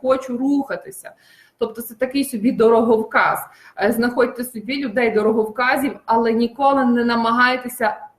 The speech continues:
копіювати і повторювати їх, так, наче, м, ви б хотіли бути її копією. Тому що ми не можемо відтворити життєву історію іншої людини. Ми можемо творити свою історію,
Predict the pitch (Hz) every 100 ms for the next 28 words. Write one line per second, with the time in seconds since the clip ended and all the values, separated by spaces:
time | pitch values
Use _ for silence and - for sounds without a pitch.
0 | _ - 254 247 226 220 240 262 247 214
1 | - 208 208 247 240 190 196 175 165 170
2 | - - 247 - 233 208 - 208 196 -
3 | - _ _ _ _ 185 196 185 - 240
4 | - 240 254 247 196 233 226 196 202 214
5 | 180 - 165 175 247 247 277 285 269 277
6 | 285 302 269 240 220 233 208 240 233 202
7 | 208 - 233 214 202 214 - 269 330 269
8 | - 226 240 233 220 214 226 202 175 151
9 | - 220 233 247 262 233 226 226 220 220
10 | - 214 247 220 196 - 175 160 151